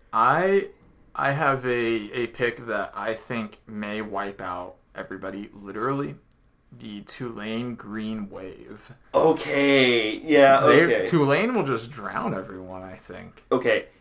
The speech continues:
Speaker 2: and w-, we also should have said this in the, in the ground rule section of, it is the literal interpretation of what their mascot is.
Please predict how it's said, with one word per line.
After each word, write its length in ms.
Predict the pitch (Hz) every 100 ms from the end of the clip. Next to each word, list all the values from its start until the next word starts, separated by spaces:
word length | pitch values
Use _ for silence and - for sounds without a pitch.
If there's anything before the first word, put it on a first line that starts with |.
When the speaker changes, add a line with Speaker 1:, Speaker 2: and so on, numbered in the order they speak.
| -
Speaker 2:
and 220 | 131 127 127 -
w-, 240 | 131 127 - _ -
we 160 | 127
also 240 | 147 147 139
should 160 | 139
have 80 | 123
said 160 | 135 120
this 180 | 120
in 120 | 120 110
the, 120 | 107
in 160 | 113
the 80 | 107
ground 500 | - - 107 104 101
rule 280 | 101 98 90
section 560 | - 92 85 - 87 - _ _ _ _ -
of, 640 | 113 107 107 98 95 - _ _ _ _ _ _ -
it 160 | 135
is 420 | 147 139 131 120 -
the 280 | 104 117
literal 500 | 113 110 131 151 160
interpretation 840 | 127 120 - 120 - - 110 104 117
of 120 | 101
what 200 | 101 104
their 460 | 107 98 95 95 -
mascot 600 | - 98 98 - 98 - -
is. 400 | 90 92 -